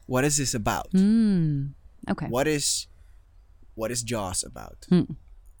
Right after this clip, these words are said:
Speaker 1: Right? What is Jurassic Park about?
Speaker 2: Yeah.
Speaker 1: What is your book about?
Speaker 2: Hmm.
Speaker 1: What is this podcast about?
Speaker 2: Mm.
Speaker 1: Anything.
Speaker 2: Cool.
Speaker 1: What is this business about? What is this meeting about?
Speaker 2: Mm-hmm.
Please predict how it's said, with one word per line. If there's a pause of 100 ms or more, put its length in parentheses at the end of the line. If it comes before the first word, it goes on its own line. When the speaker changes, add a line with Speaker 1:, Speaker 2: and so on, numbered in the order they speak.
Speaker 1:
Right?
What
is (320)
Jurassic
Park
about?
Speaker 2:
Yeah. (360)
Speaker 1:
What
is
your
book
about?
Speaker 2:
Hmm. (160)
Speaker 1:
What
is
this
podcast
about?
Speaker 2:
Mm. (180)
Speaker 1:
Anything. (380)
Speaker 2:
Cool.
Speaker 1:
What
is
this
business
about? (160)
What
is
this
meeting
about?
Speaker 2:
Mm-hmm.